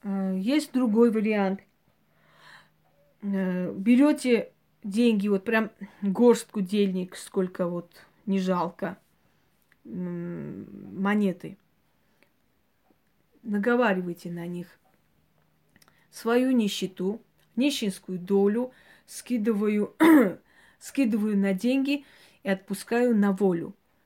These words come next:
«Черт, черт, приди, бедность мою забери. Тебе, черт, мою бедность, а мне богатство и лад». Пошли с этими пятаками, со всеми. И прям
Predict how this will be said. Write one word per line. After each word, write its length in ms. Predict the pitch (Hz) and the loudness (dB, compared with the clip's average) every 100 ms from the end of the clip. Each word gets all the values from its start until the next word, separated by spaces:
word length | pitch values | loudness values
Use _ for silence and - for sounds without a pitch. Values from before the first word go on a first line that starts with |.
| _ | _
«Черт, 420 | - 254 269 277 | 2 6 6 4
черт, 340 | - 240 214 - | 0 0 0 -4
приди, 580 | 196 190 202 233 285 - _ - | -4 -2 -2 -2 -2 -6 _ 2
бедность 460 | 220 233 262 262 | 4 4 2 -2
мою 260 | 214 202 226 | 0 0 0
забери. 560 | 202 196 196 175 170 - _ _ _ | 0 0 0 -2 -6 -10 _ _ _
Тебе, 300 | 220 226 240 | -2 0 0
черт, 320 | 240 208 208 | 0 -2 0
мою 260 | 196 196 | 0 0
бедность, 580 | 180 208 262 294 330 - _ _ _ _ _ _ | 0 0 0 2 0 -6 _ _ _ _ _ _
а 120 | 208 | 0
мне 460 | 214 226 269 285 - | 2 4 4 2 -2
богатство 680 | 214 214 226 254 254 - 247 | -4 -2 2 0 -2 -4 -4
и 420 | 247 226 240 - | -2 -4 -4 -4
лад». 540 | - 196 190 190 - - _ _ _ _ _ _ | -4 -2 0 -2 -8 -20 _ _ _ _ _ _
Пошли 300 | - 208 320 | -10 -4 -4
с 80 | 320 | -2
этими 320 | 240 - 202 | -4 0 -2
пятаками, 560 | 196 202 214 208 190 180 | -2 -4 -6 -4 -4 -4
со 160 | - | -8
всеми. 440 | 185 202 185 180 190 _ _ _ _ | -8 -6 -6 -6 -10 _ _ _ _
И 80 | 233 | -14
прям 380 | - 247 254 | -4 -2 -2